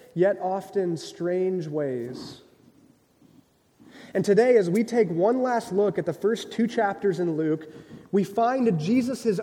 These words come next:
own coming-of-age story. And as we've seen so far in this series, Jesus' coming-of-age story is a bit strange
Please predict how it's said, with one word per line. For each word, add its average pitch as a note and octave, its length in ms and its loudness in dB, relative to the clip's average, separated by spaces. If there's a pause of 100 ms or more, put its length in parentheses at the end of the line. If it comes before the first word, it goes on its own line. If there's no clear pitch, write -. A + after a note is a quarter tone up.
own A3+ 440 0
coming-of-age E3 920 -2
story. C3+ 560 -6 (3250)
And F3 140 0
as A3 280 2
we've A3+ 180 2
seen G#3 260 -2
so A#3 280 2
far G#3 380 0
in F3+ 180 -2
this F#3+ 220 0
series, C#3+ 560 0
Jesus' A3+ 540 2
coming-of-age E3+ 760 -2
story D3 480 -2
is D#3+ 160 -4
a E3 80 -2
bit F3 300 2
strange D3+ 840 -4